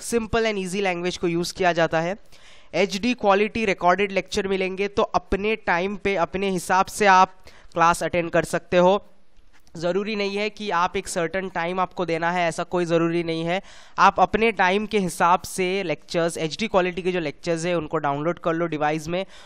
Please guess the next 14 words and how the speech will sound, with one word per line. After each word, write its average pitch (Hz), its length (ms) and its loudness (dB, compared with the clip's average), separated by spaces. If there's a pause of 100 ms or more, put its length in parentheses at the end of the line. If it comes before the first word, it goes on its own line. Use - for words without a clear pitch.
(100)
उसके 175 200 -2
बाद 185 100 0
जब 170 180 0
भी 190 80 0
आपका 185 300 0
मन 165 180 -2
करे, 175 220 -4
तब 165 220 0
आप 160 180 4
इन 165 80 -6
लेक्चर्स 156 400 -6
को 175 140 0
ऑफलाइन 202 600 2
भी 202 300 -4